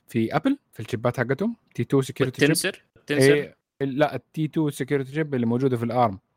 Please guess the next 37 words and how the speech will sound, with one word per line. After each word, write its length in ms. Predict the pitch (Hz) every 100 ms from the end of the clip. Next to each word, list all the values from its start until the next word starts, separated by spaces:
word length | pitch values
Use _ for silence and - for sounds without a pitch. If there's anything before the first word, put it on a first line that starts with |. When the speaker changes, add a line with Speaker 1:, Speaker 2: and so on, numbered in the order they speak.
| _
Speaker 1:
في 100 | 120
الإم 220 | 123 131
وان 120 | 127
بروسيسورز. 600 | - 113 113 - 90 _ _ -
Speaker 2:
مهم. 200 | 117 107
Speaker 1:
أوكي؟ 240 | 117 127 92 - - -
اللي 160 | 123 131
هي 40 |
تحفظ 360 | 127 123 120 113
مثلا 100 | 110
Speaker 2:
أوكي. 180 | 113
Speaker 1:
معلومات 400 | 110 113 117 113
ال-، 140 | 117 113
الوجه 320 | 113 117 107
والبصمة 640 | 104 104 101 110 - 107
والواتيفر. 520 | 104 101 101 113 98 - _ _
فالفكرة 760 | 147 151 151 151 139 226 214
حقتها 260 | 135 117 120
Speaker 2:
أوكي. 180 | 151 131
Speaker 1:
إن-، 220 | 131 131 - -
إنه 300 | 139 135 135
أول 280 | 185 165 131
كانت 300 | 151 135 135
إنها 120 | 127
تستخدم، 600 | - 175 147 127 117 117
آه، 320 | 113 117 113
مايكروسوفت 460 | 113 113 - 135 - 76 - 123
التي 240 | - 127
بي 120 | 147
إم 120 | 139
العادي 260 | 117 113 127
اللي 140 | 113
موجود 220 | 113 120 120
يكون 200 | 123 117
مثلا 340 | 120 113 110
في 520 | - 113 107 107 117
المذربوردات، 1160 | 113 110 107 110 113 113 127 120 127 117 151